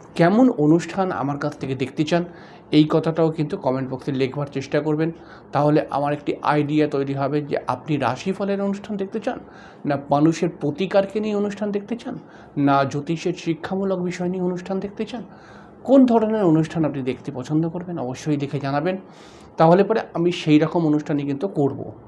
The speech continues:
এছাড়াও জ্যোতিষের সার্বভৌমিক যদি কোনো প্রশ্ন থাকে, অবশ্যই লিখে দেবেন। অবশ্যই সেই প্রশ্নের উত্তর হিসাবে আমি একটি অনুষ্ঠান করব, সেই অনুষ্ঠানের মধ্যে সেই প্রশ্নের উত্তর দেব।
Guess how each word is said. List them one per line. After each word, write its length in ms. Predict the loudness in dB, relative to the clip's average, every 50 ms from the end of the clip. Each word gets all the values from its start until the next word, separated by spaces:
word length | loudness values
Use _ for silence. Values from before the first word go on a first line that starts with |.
| -20 -20 -20 -20 -20 0 2
এছাড়াও 480 | 2 2 2 4 4 4 4 4 2 -2 -6 -8 -6
জ্যোতিষের 580 | -2 -2 -2 0 0 -4 -4 -4 -2 -2 -2 -2 -2 -10 -16
সার্বভৌমিক 960 | -14 -10 0 2 2 4 4 4 4 2 2 4 2 4 4 4 2 0 -2 -8 -16 -18 -20 -20 -14 -4
যদি 180 | -2 0 0 0
কোনো 220 | 0 0 0 0
প্রশ্ন 400 | 0 0 -2 -2 -2 -4 -4 -6
থাকে, 320 | -4 -4 -6 -6 -6 -8 -6
অবশ্যই 400 | -6 -4 -4 -6 -6 -2 -2 -2
লিখে 220 | -2 0 -2 -2
দেবেন। 240 | -2 0 -2 -2 -4 -6 -10 -18 -20 -20 -20 -20 -8 0
অবশ্যই 380 | 2 2 2 2 2 2 0 0
সেই 420 | 2 2 2 2 2 2 0 -2 -6 -10 -6
প্রশ্নের 420 | -4 -2 -2 -2 -2 0 0 0 2 0
উত্তর 460 | -2 -4 -4 -8 -2 0 0 0 0
হিসাবে 480 | 0 -4 -4 -2 0 0 2 2 2 0 -2 -8 -16 -20 -20 -20 -16 -6
আমি 220 | -2 4 6 6 6
একটি 200 | 6 4 0 2
অনুষ্ঠান 440 | 2 2 2 0 0 0 0 0
করব, 280 | 0 -2 -6 -6 -8 -8
সেই 200 | -4 -2 -2 -2
অনুষ্ঠানের 380 | 0 -2 -4 -4 -6 -6 -4 -4
মধ্যে 220 | -6 -6 -6 -6
সেই 160 | -6 -4 -6
প্রশ্নের 400 | -4 -6 -10 -10 -8 -6 -4 -4
উত্তর 280 | -4 -4 -4 -4 -4 -2
দেব। 260 | 0 0 -2 -2 -4